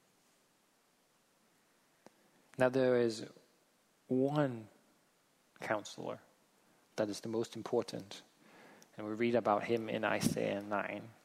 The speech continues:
"For to us a child is born, to us a son is given. And the government shall be on his shoulders, and his name shall be called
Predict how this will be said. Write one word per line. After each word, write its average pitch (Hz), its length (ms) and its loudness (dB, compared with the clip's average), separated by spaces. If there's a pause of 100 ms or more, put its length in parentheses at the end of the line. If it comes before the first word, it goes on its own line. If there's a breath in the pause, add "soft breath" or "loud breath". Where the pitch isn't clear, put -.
(2750 soft breath)
"For 110 140 -4
to 113 160 0
us 127 240 2
a - 80 -8
child 120 320 4
is 113 120 -4
born, 117 520 -4 (100)
to 123 120 -6
us 110 180 -4
a - 40 -10
son 107 300 -4
is 104 180 -10
given. 101 360 -6 (1300 loud breath)
And 101 200 -4
the 104 60 -2
government 113 400 2
shall - 160 -6
be 104 140 -4
on 104 140 -2
his 101 120 -8
shoulders, 104 600 -6 (180)
and 107 120 -4
his 107 300 -4
name 110 280 0
shall 104 220 -4
be 101 120 -8
called 101 320 -6